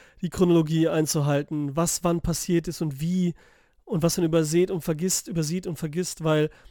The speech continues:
so viele Kleinigkeiten passieren und dann ist der es gewesen, dann sie, dann er, dann, hä? Aber was mich jetzt noch wundert, nimmt sie die Tablette dann um standzuhalten,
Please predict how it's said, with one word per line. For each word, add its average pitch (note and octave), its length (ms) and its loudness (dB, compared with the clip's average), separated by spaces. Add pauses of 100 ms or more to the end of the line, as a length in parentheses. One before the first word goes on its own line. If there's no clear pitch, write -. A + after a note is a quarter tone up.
(180)
so F3+ 120 -4
viele D#4+ 240 0
Kleinigkeiten E3 540 0
passieren D3 460 -4
und D3 100 -4
dann D3+ 100 0
ist C#3 200 -6
der A#3+ 140 0
es A3+ 120 -6
gewesen, G3+ 320 -6
dann C#3+ 140 -4
sie, G3 260 -4
dann E3 140 -4
er, A3 320 -4
dann, D#3 160 -6
hä? A3+ 200 0 (480)
Aber F3+ 180 2
was G#3 180 2
mich C4 120 -2
jetzt B3 180 -2
noch G3+ 120 -2
wundert, G#3+ 240 0
nimmt G#3+ 200 4
sie B3+ 100 -4
die G#3 60 -6
Tablette G3+ 420 -4
dann D3+ 280 -6 (320)
um E3+ 140 4
standzuhalten, E3+ 880 0